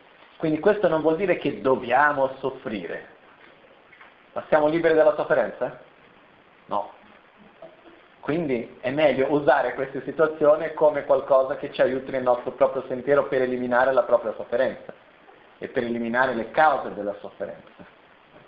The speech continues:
Perché quello che succede spesso, in un modo anche molto più grossolano,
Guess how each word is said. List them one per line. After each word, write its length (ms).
Perché 200
quello 200
che 120
succede 440
spesso, 640
in 100
un 80
modo 200
anche 200
molto 300
più 180
grossolano, 840